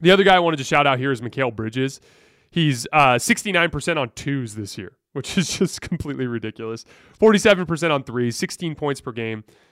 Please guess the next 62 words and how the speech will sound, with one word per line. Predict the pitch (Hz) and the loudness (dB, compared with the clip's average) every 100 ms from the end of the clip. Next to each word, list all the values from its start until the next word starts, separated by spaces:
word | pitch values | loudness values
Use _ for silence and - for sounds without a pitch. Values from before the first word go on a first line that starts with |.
| - | 0
That's | 226 | 0
ridiculous | 180 151 151 135 117 | 0 -4 -2 -4 -6
efficiency, | 107 120 107 107 101 98 | -8 -12 -12 -14 -14 -8
even | 143 127 | -8 -8
for | 113 123 107 | -8 -8 -6
a | |
role | 101 110 | -6 -8
player. | 104 107 98 98 95 _ _ _ _ 151 | -8 -10 -8 -10 -12 _ _ _ _ 0
Um, | 139 127 | 2 6
he | 180 | 4
had | |
a | 165 | 4
play, | 180 170 | 0 0
you | 160 | 0
know, | 156 | 2
and | 165 | 2
then | 156 | 0
defensively, | 147 139 139 131 127 | -2 -4 -6 -4 -4
he | 120 | -4
still | 110 131 113 | -4 -2 -2
is | |
just | 104 110 | -6 -8
one | 127 | -8
of | 107 | -8
the | |
biggest, | 104 117 110 - | -6 -4 -4 -6
like, | 113 - | -10 -10
conundrums | 131 117 113 113 104 104 | -10 -8 -8 -8 -12 -12
that, | 101 - _ _ - | -16 -18 _ _ -8
uh, | 135 107 | -6 -6
that | 104 107 | -6 -8
he | 113 | -10
can | 127 107 | -10 -12
present | 110 113 | -10 -10
to | - 117 | -10 -12
other | 107 | -14
teams | 104 123 107 | -16 -16 -14
that | 107 | -14
you'll | 113 | -16
see | - 120 | -14 -14
in | |
the | 101 | -12
league. | 101 113 101 _ _ _ _ - | -12 -12 -14 _ _ _ _ 4
There | |
was | 180 160 | 6 6
a | |
play, | - 165 151 147 131 _ - | 4 2 4 2 -2 _ 0
uh, | 127 | 0
late | 131 143 | 2 -2
in | 131 | -2
the | 127 | -4
game | 135 127 | -2 -2
against | 120 - | -4 -6
Minnesota | 131 117 - 120 120 | -6 -6 -4 -4 -2
I | 110 | -4
was | 107 | -4
watching | 113 110 127 | -6 -8 -8
the | 113 | -8
other | 104 | -8
night | 104 104 101 - _ _ _ _ | -10 -8 -10 -14 _ _ _ _
where, | 151 143 123 | -2 0 2
uh, | 127 | -2